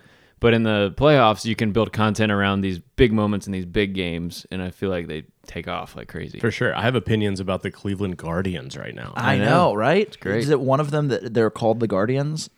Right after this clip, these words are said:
Speaker 2: Yeah, that's a good storyline.
Speaker 3: Yeah, it's pretty good.
Speaker 2: It's like the gods of racism are finally like,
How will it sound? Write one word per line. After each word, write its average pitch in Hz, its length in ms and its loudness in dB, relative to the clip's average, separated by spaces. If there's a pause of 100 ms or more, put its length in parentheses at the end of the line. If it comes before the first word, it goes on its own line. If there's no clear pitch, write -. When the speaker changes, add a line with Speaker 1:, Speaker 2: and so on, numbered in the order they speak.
(220)
Speaker 2:
Yeah, 127 200 4
that's 123 180 2
a - 20 -6
good 208 120 2
storyline. 104 640 -2
Speaker 3:
Yeah, 131 200 2
it's 123 100 0
pretty 117 160 -4
good. 139 260 2 (160)
Speaker 2:
It's 98 100 -6
like 120 140 0
the 113 80 2
gods 107 260 4
of 101 80 -2
racism 98 560 -2
are 87 100 -6
finally 95 320 -2
like, 90 320 -6